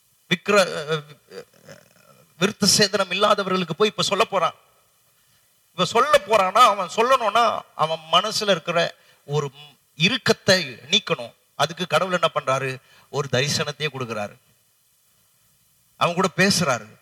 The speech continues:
புரிய வைக்கிறாரு. நான் அதை தீட்டு நினைக்கல, நீ நினைக்காத அந்த மாதிரி. அவன் சந்தேகப்பட்டிருக்கிறான், யோசித்து இருக்கிறான். கொர்நேலியு கிட்ட இருந்து ஒரு ஆள் வருது. அவன் வந்து சொல்றான், ஆண்டவர் அவனை அனுப்பி வச்சிருக்காரு. அவன் வந்து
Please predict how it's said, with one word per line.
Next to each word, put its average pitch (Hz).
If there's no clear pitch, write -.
புரிய 220
வைக்கிறாரு. 113
நான் 196
அதை 202
தீட்டு 196
நினைக்கல, 147
நீ 165
நினைக்காத 143
அந்த 117
மாதிரி. 110
அவன் 214
சந்தேகப்பட்டிருக்கிறான், 175
யோசித்து 170
இருக்கிறான். 117
கொர்நேலியு 165
கிட்ட 151
இருந்து 143
ஒரு 135
ஆள் 143
வருது. 120
அவன் 147
வந்து 147
சொல்றான், 123
ஆண்டவர் 143
அவனை 135
அனுப்பி 143
வச்சிருக்காரு. 113
அவன் 131
வந்து 113